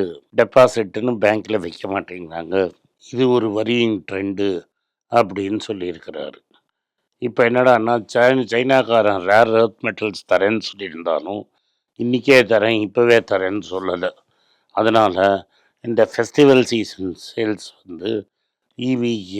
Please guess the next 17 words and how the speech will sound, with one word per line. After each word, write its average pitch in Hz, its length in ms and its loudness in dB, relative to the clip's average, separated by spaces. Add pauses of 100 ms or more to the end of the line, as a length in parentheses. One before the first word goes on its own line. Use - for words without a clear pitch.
(180)
சேல்ஸும் 110 520 -6
சரி, 90 320 -8 (580)
ஆர்டினரி 120 440 2
வெஹிக்கிள் 104 380 -4
சீரிஸும் 104 460 -12
அஃபெக்ட் - 360 -8
ஆகலாம்னு 92 500 0 (160)
டி 139 120 0
வி 131 160 2
எஸ் 113 220 2
மோட்டார்ஸ் 104 420 -8
சொல்லியிருக்காங்க. 85 600 -10 (220)
அவங்க 113 260 0 (100)
ஆர்பிட்டர்னு 107 840 2 (200)
ஒரு 107 220 -6
புது 123 260 -4 (140)
வண்டியை 95 520 -2